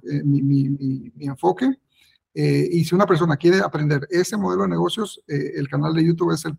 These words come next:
es, es, puede ser un buen inicio. Algunas personas empiezan, eh, yo, yo publiqué un libro en el dos mil diecinueve, eh, donde enseño como el proceso, eh, de, de, de nueve pasos de cómo hago,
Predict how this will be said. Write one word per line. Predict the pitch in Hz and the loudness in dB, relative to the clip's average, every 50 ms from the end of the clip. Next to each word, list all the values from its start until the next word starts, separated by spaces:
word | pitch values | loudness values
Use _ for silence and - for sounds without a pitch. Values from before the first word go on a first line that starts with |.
| - | -8
es, | 156 151 143 - | -8 -8 -6 -6
es, | - 156 139 - | -6 -8 -8 -8
puede | _ - 156 151 | _ -4 -4 -4
ser | 147 156 151 | -4 -2 -2
un | 151 | 0
buen | 151 147 147 | 2 2 2
inicio. | 147 160 165 160 165 151 139 - _ _ _ _ _ - _ _ _ _ - | 2 2 2 0 0 -2 -12 -16 _ _ _ _ _ -20 _ _ _ _ -4
Algunas | - 151 151 175 214 214 - | 0 4 4 6 6 6 6
personas | 185 165 143 190 202 214 196 196 | 6 6 6 6 4 4 4 2
empiezan, | 170 143 165 175 175 - 196 185 185 180 180 - | 2 4 4 4 4 4 2 0 -2 -2 -4 -4
eh, | 170 151 147 143 143 151 - 156 | -2 0 0 0 0 -2 -2 0
yo, | 156 175 190 - | 0 0 0 2
yo | 165 170 175 175 175 180 180 180 175 | 4 4 6 6 6 4 2 0 -2
publiqué | - 156 151 151 139 - 160 | -2 -2 0 0 0 0 0
un | 165 165 165 160 | 0 2 2 4
libro | 170 165 170 170 170 160 | 2 2 2 2 0 0
en | 147 143 | 0 0
el | 139 135 131 | 0 -2 -2
dos | 139 135 135 | -2 -4 -4
mil | 147 151 156 156 | -2 -2 -4 -4
diecinueve, | 156 160 151 139 - - 139 135 131 131 135 139 156 190 233 247 254 262 269 269 - _ _ _ _ _ _ _ _ _ - | -4 -4 -4 -4 -6 -8 -6 -4 -2 -2 0 0 0 0 0 0 0 0 0 -2 -6 _ _ _ _ _ _ _ _ _ -8
eh, | 151 143 139 | -4 -2 -2
donde | 139 151 170 170 160 156 | 0 0 2 2 0 0
enseño | 143 - 185 196 202 196 190 190 | 0 0 0 0 2 0 -2 -4
como | - 170 160 151 | -4 -6 -4 -2
el | 147 135 | -2 -4
proceso, | - 147 143 139 - 196 196 190 - 196 185 185 180 180 - | -2 -4 -4 0 2 2 2 2 0 -2 -2 -2 -2 -4 -4
eh, | - 151 147 143 143 | -4 -4 -4 -4 -6
de, | 147 143 147 151 147 | -6 -6 -8 -8 -8
de, | 147 139 143 139 143 139 | -8 -6 -6 -4 -4 -6
de | - 139 139 139 143 151 156 | -6 -6 -4 -4 -4 -4 -2
nueve | 151 160 175 180 180 175 | 0 0 2 2 2 0
pasos | - - 170 170 165 - 175 151 | 0 0 0 0 0 0 -4 -6
de | 147 139 | -6 -8
cómo | - 156 160 160 156 | -8 -8 -6 -4 -4
hago, | 156 156 160 165 165 - | -4 -2 -4 -6 -6 -8